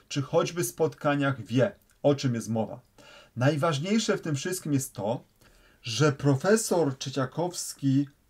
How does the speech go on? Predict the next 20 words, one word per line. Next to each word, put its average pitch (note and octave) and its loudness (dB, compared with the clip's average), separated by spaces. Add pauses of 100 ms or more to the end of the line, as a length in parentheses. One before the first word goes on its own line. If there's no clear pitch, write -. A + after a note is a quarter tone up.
(180)
prezentując C3+ 2
dany D3 2
temat, A2+ -4 (220)
stara F#3+ 2
się D3+ -2
to D3 0
przekazać D#3 -4
w - -6
sposób - -6
bardzo E3+ 0
interesujący, G#2+ -6 (320)
często G#3 0
kończąc G3+ -2
swoje F3+ -2
wypowiedzi C#3 -4 (200)
nutką C#3+ 2
humoru, B2 4 (460)
tak F3 4
by C#3+ 2
słuchacz C3 -4